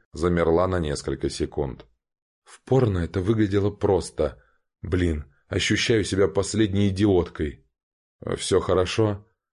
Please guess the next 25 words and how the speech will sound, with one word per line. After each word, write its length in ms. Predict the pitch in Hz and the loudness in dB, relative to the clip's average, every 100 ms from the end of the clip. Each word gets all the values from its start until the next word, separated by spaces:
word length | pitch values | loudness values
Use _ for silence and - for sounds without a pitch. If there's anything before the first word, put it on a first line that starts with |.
| _ | _
«Да, 420 | 123 123 160 104 87 | -4 0 2 2 2
я 400 | 85 98 131 131 | 0 0 0 0
просто 680 | - 143 143 139 - 135 | -4 2 2 2 2 2
присматриваюсь». 1120 | 135 139 143 143 123 - 78 69 67 - - _ _ _ _ _ _ | 2 -4 -2 0 0 0 -2 0 -2 -4 -12 _ _ _ _ _ _
Пресс 320 | - 92 90 101 | 0 0 0 0
Андрея 420 | 92 85 95 95 | 0 2 2 2
подозрительно 680 | 92 90 85 101 101 90 85 | 2 2 2 0 0 0 0
дернулся, 720 | 87 98 98 87 - 82 78 _ _ | 2 2 2 -2 -2 -4 -6 _ _
но 140 | 107 | 0
он 100 | 117 | 2
все 240 | 110 120 110 | 2 2 4
же 100 | 110 | 2
сдержал 460 | 87 98 90 104 | 2 2 2 2
неуместный 640 | 101 98 95 87 71 82 73 | 2 0 0 0 -2 -4 -6
смешок. 640 | 80 80 - 76 60 - _ _ _ _ _ _ | -6 -6 -2 -2 -2 -8 _ _ _ _ _ _
Оглядев 460 | 78 73 73 80 | -2 -2 0 0
его 200 | 85 78 | 0 0
член 300 | 78 90 85 | 0 -2 -2
со 140 | 85 - | -2 -6
всеми 320 | - 82 80 | -4 -2 -2
жилками 480 | 71 101 92 95 87 | 0 0 0 -4 -4
и 160 | 92 | -4
складкой 480 | 95 - 98 104 101 | -6 0 0 0 -2
крайней 440 | 90 95 90 85 76 | 0 0 0 -2 -4
плоти, 640 | 85 104 101 98 82 | 0 2 2 0 -4